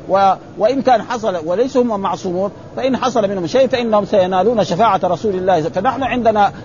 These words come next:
أمل في أن ننال شفاعة رسول الله. ف-، ها؟ فهم من باب أولى وأحرى أن ي-، ها؟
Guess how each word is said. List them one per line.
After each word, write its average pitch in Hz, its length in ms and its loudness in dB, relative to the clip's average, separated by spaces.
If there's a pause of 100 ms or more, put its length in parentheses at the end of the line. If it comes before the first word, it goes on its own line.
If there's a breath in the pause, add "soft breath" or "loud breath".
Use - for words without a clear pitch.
(180 loud breath)
أمل 247 260 2
في 202 200 -2
أن 196 80 -4
ننال 202 340 2
شفاعة 185 360 2
رسول 170 320 -4
الله. 175 240 0
ف-، 151 160 -6 (260)
ها؟ 220 160 4
فهم 226 360 0
من 208 140 -4
باب 214 160 2
أولى 233 380 2
وأحرى 180 520 0 (300 loud breath)
أن 175 120 -4
ي-، 156 120 -2 (180)
ها؟ 185 200 0